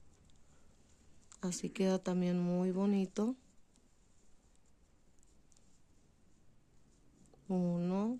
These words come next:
dos, tres, cuatro y cinco. Contamos dos varetas y, y ahí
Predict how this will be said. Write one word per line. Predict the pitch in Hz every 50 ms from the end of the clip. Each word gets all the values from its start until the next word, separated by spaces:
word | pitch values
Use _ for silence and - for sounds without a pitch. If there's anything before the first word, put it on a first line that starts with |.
| - -
dos, | 202 156 165 165 165 170 170 170 180 202 226 - - - - - - - - - - - - - - - - - - - - - - - - - - - _ _ - - - -
tres, | 196 185 175 180 175 175 175 175 175 180 190 202 220 226 - - - - - - - - - - - - - - - - - - - - - - - - - - - - - - -
cuatro | - - 190 190 190 190 180 - - 208 208 226 247 269 - - - - - - - - - - _ - -
y | - 185 208 220 247 262 - - - - - - -
cinco. | - - - - 202 196 196 196 196 190 - - - 220 254 285 - - - - _ - - _ - - - - - - - - - - - - - - - - - - - - - - - - - - - - - - - - - - - - - - - - - - - - - - - - - - - - - - - - - - - - - - - - - - -
Contamos | - 190 185 185 175 175 175 175 180 185 180
dos | 180 190 190 180 175
varetas | 190 190 185 185 180 180 - 185 196 190 -
y, | 196
y | 185 180 180 - - 175 175
ahí | 165 170 170 170 190 220 254